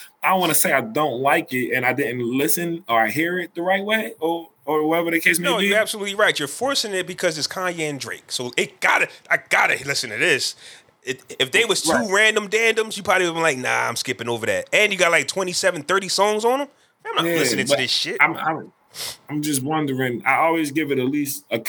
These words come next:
Speaker 1: a good couple of listens before I actually say, "I'm gonna put this in rotation," or, "I'm not putting this in rotation." At this point,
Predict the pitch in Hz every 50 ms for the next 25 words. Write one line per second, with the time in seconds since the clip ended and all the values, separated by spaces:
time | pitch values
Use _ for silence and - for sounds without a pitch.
0 | - - 131 135 143 185 180 185 - 196 165 143 139 131 123 123 123 120 123 117
1 | 113 - 110 107 104 98 98 - - - _ 110 113 107 - - 127 120 117 113
2 | 117 117 117 - - 117 110 107 - 117 110 110 104 101 101 101 - _ _ _
3 | _ _ _ _ _ _ _ _ 123 131 127 113 - - 143 110 104 120 113 -
4 | 123 117 110 110 117 110 - - 123 123 120 - 113 110 107 107 107 110 110 110
5 | 113 110 98 - 123 98 98 104 98 98 104 98 98 101 95 - 120 107 98 107
6 | 113 110 113 147 185 190 190 190 - 127 117 113 110 95 92 -